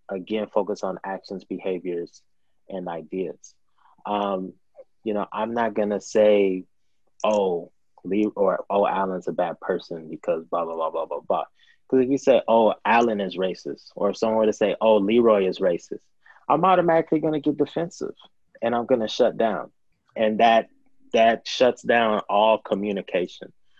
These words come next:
all avenues and venues of communication and understanding. But if I were to say, "Leroy," if someone were to say, "Leroy, your actions or the way you showed up in that space was racist,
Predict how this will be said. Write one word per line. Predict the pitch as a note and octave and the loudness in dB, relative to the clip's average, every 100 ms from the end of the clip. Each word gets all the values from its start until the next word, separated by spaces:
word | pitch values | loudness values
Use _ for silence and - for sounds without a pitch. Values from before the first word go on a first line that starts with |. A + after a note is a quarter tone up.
| _ _ - | _ _ -2
all | A2+ A#2 - | 2 4 2
avenues | A2 A2+ A2+ A2+ A2 G2+ | 0 0 0 -2 -2 -2
and | G2 F#2 | -6 -4
venues | A2 G#2+ G2+ G2+ | -4 -2 -2 -4
of | F#2 | -6
communication | - G2+ G2+ F#2+ - G2+ - F#3 - _ _ _ | -4 -4 -2 -4 0 -2 -2 -10 -12 _ _ _
and | G3 G3 | -6 -4
understanding. | F#3+ F3+ - - G3+ E3+ - _ _ _ - | -4 -6 -6 -4 -4 -4 -10 _ _ _ -10
But | - E3+ F3+ | 4 6 8
if | C#3+ C3+ | 4 4
I | B2 | 4
were | A#2+ | 4
to | A#2 | 0
say, | - B2 A#2 G#2+ G#2+ - _ - | 2 2 4 2 0 -8 _ -8
"Leroy," | G#2 B2+ C#3 A2 G2+ F#2+ - _ _ _ | -2 0 4 4 4 0 -6 _ _ _
if | A2+ - | -4 0
someone | A#2 A2+ | 0 2
were | A2 | 0
to | G#2+ | 0
say, | - G#2+ | 0 0
"Leroy, | G2 A#2 C#3 B2 F#2 F2 G2 _ _ _ | 0 0 0 0 0 -4 -8 _ _ _
your | G#2 G#2 - | -4 -4 -4
actions | G#2+ D3 - - A#2+ A2 C#3+ - - _ | -6 -6 -8 -8 -8 -8 -14 -20 -20 _
or | - G#2+ | -4 -2
the | G#2 | 0
way | A#2 | 0
you | A2+ A2+ | -2 -4
showed | - A#2+ A2+ | -4 -2 0
up | A2 C3+ C3+ | -2 -2 -4
in | A2 | -4
that | G2+ F#2+ - | -4 -8 -10
space | - F#2 - | -8 -8 -6
was | F#2+ F2 | -8 -8
racist, | F2 E2+ - F2 | -8 -8 -10 -18